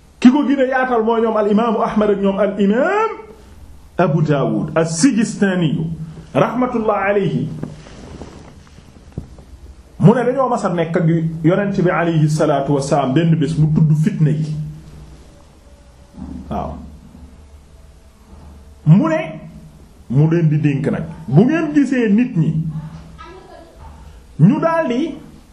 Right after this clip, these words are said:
nekk ñoo xam ne dañoo jaxasoo uhuduhum marijat uhuduhum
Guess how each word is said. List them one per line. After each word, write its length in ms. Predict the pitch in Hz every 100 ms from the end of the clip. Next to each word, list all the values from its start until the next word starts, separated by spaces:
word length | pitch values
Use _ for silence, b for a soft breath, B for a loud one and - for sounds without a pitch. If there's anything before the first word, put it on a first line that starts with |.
| - - - - - - - - - - - - - - -
nekk 320 | 165 311 -
ñoo 240 | 294 294 285
xam 160 | 277 247
ne 60 | 220
dañoo 360 | 226 240 226
jaxasoo 580 | 196 - 226 233 165 - -
uhuduhum 800 | 208 190 254 202 156 160 160 - - - - - - - -
marijat 560 | 143 170 320 330 277 269
uhuduhum 880 | 220 226 190 202 175 160 147 147 -